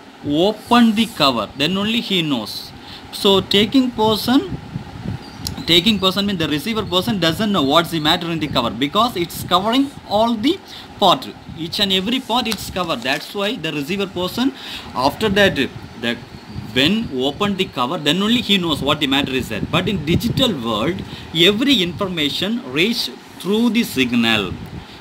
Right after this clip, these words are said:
So what we need to communicate the information in between two person. So signal we can, um,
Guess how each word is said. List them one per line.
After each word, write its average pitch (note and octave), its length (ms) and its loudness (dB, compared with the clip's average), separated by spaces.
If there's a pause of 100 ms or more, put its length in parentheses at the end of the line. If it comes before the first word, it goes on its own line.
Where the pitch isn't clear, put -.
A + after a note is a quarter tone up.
So A3 300 2
what G#3+ 320 4
we B3 340 8
need G3 360 4
to A3 140 0 (160)
communicate C#3 760 0
the C#3 260 6
information G#3+ 760 0
in F3 160 2
between G#3 520 2
two F#3 200 2
person. A#2 720 -2
So B3+ 160 -4
signal G#3 420 0
we D#3 180 0
can, G#3 360 2 (360)
um, G3 460 4